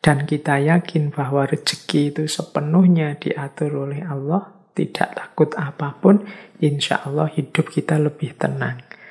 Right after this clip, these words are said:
Kesadaran ini kemudian menguatkan niatnya Syekh Ibrahim bin Adham untuk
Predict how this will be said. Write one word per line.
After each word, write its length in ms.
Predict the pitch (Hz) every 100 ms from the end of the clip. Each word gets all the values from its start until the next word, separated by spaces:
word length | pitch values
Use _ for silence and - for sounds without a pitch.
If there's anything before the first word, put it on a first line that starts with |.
| - - -
Kesadaran 720 | - - 147 143 139 123 135
ini 400 | 151 196 170 156
kemudian 720 | 151 139 143 - 131 156 170 - - - - - - _ _
menguatkan 1200 | 196 165 165 160 156 156 185 - 160 156 147 147 _ _ _ _
niatnya 960 | 165 160 160 156 160 - 165 156 156 143
Syekh 560 | - - - - - -
Ibrahim 560 | 170 - 139 139 143 143
bin 160 | 135 135
Adham 640 | 139 147 139 175 180 -
untuk 880 | 175 175 175 170 - 196 - -